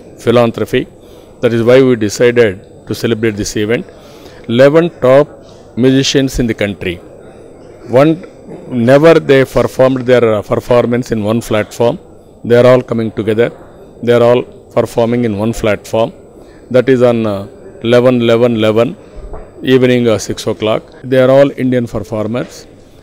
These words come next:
And at the same time, we have identified eleven best N G Os in the country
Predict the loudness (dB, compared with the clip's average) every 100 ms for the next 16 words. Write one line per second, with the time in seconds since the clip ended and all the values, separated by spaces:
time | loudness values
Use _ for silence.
0 | -10 -6 -4 -4 -2 0 0 0 -2 -2
1 | -6 -14 -20 -6 0 2 2 2 0 -2
2 | -4 -2 -2 -2 -2 0 0 0 -6 -10
3 | -2 0 0 -2 -4 -2 -2 -4 -6 -8
4 | -6 -8 -8 -8